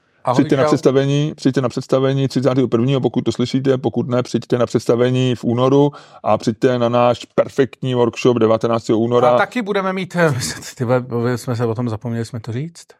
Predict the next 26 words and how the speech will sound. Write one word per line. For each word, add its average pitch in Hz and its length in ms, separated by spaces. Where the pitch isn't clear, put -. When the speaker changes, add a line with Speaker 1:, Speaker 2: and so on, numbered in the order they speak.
Speaker 2:
Aha, 110 240
co? 110 240
Speaker 1:
No, 120 140
budeme 117 340
mít, 123 340
eh, 117 460
Speaker 2:
Ty 110 60
Speaker 1:
živě - 20
Speaker 2:
jsme 104 160
Speaker 1:
natáčení 101 200
Speaker 2:
zapomněli 87 460
říct. 85 120
Speaker 1:
podcastu. 85 380
Speaker 2:
A 92 100
teďko 98 320
to 98 100
říkat 90 240
je 98 60
úplně 95 220
nesmyslný, 123 580
ne? 92 240
Jako - 160
na 87 160
konci 85 320
tady 87 220
tohleto, 90 380